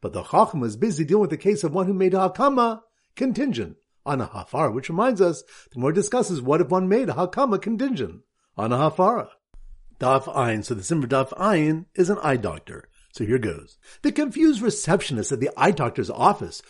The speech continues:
who told the young patient that her appointment was confirmed for her today, which might mean it's revoked for her tomorrow, and that her appointment was confirmed for her for an hour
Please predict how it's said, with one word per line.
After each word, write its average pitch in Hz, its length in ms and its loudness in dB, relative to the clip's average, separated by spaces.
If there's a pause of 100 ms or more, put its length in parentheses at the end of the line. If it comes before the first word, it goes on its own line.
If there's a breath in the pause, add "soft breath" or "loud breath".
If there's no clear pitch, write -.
(160 soft breath)
who 190 120 4
told 233 260 6
the 196 80 2
young 127 200 4
patient 165 380 2
that 120 120 2
her 117 120 0
appointment 170 420 2
was 107 100 -6
confirmed 147 440 0
for 127 160 0
her 170 80 2
today, 147 640 -2 (320 soft breath)
which - 220 0
might 214 240 4
mean 120 360 0
it's - 160 6
revoked 120 380 2
for 107 160 0
her 113 160 0
tomorrow, 170 1040 4 (220 soft breath)
and 165 180 4
that 156 80 6
her 151 100 6
appointment 208 320 2
was 135 120 -2
confirmed 190 420 2
for 127 160 0
her 156 140 2
for 139 180 -4
an 131 80 -4
hour 165 480 2